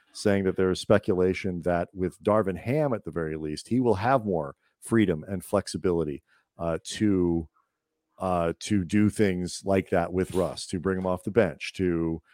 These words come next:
uh, to play him less, to have him not end games, all that stuff, um, that Ham can do. He will have more freedom to do those things. Um, we didn't get a chance to talk this, Andy, 'cause you were out of town. I,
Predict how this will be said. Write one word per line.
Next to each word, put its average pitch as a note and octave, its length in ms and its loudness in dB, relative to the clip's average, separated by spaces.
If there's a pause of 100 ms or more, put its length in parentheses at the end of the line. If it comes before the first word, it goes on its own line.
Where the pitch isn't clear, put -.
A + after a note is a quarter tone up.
(260)
uh, E2 320 -4
to G2+ 160 -4
play A2 320 4
him F#2 160 2
less, D#2 280 -6
to F2+ 160 -4
have F#2 200 0
him F#2+ 120 -4
not F#2+ 280 -2
end G#2 200 0
games, F2 340 0
all B2+ 200 6
that C3+ 200 2
stuff, - 600 -2 (480)
um, F2+ 560 0
that F#2 260 2
Ham F#2 340 -2
can E2+ 200 -8
do. G2+ 260 2
He A2 220 0
will G2+ 160 4
have G2 240 2
more F#2 180 0
freedom A#2 560 2 (680)
to A2 100 2
do A2+ 260 6
those E2 300 4
things. - 420 -14 (200)
Um, F2+ 240 -2
we G#2 180 6
didn't F#3 160 6
get C#3+ 60 10
a A#2 40 6
chance A2+ 240 0
to - 40 -8
talk A2+ 180 2
this, F2 160 0
Andy, E2 160 0
'cause E2+ 160 -8
you F2+ 80 0
were F#2+ 140 4
out E2+ 80 2
of D#2+ 80 -6
town. E2+ 400 -4 (2250)
I, A3+ 380 6